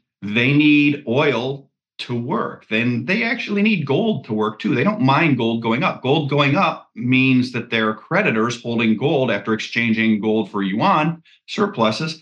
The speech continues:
it means the gold will go up in yuan terms, which means their creditors will then have more yuan with which to buy more Chinese goods in their factories, sending the Chinese economy. It's a virtuous cycle.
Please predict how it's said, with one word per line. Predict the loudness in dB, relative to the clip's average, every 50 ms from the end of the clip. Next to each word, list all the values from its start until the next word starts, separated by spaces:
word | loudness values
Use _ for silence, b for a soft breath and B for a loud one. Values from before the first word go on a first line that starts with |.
| b b b b b b
it | 0 2 4
means | 4 4 6 4 4 2 2
the | -2
gold | 0 2 4 4 4 4
will | 2 0
go | 2 2 2 2
up | 2 2 0
in | 0 0
yuan | 0 0 0 0 0 0 -2
terms, | -4 -4 -4 -2 -2 0 0 -2
which | -2 -4 0 0
means | 2 2 2 0 -2
their | -2 -4 -4
creditors | -6 -4 -2 0 0 0 0 -2 -2 -2 -2 -2 -4 -6 -10 -14 _ _ _ _ _
will | 0 2 2
then | 4 2 2 2
have | 2 2 2 2
more | 2 2 2 2 2 2
yuan | 2 0 -2 -2 -2 0 0 0 0 0 0 0 0
with | 0 -2 -4 -4
which | -4 -4 -4 -4 -6
to | -8 -4
buy | 0 0 0 2
more | 2 2 0 0 -2
Chinese | -4 -4 -4 -2 0 0 0 -2 -4 -8
goods | -10 -4 -2 0 0 0 0 0 0
in | 2
their | 0 0 -2
factories, | -2 -2 0 0 0 -2 -4 -4 -4 -2 -2 -4 -2 -2
sending | 0 0 0 0
the | -2
Chinese | -4 -4 -4 -4 -4 -4 -4
economy. | -6 -4 -4 -2
It's | -2 -4
a | -4
virtuous | -2 -4 -4 -4 -4 -6 -6 -6 -8 -8
cycle. | -4 -4 -4 -4 -4 -8 -16 -20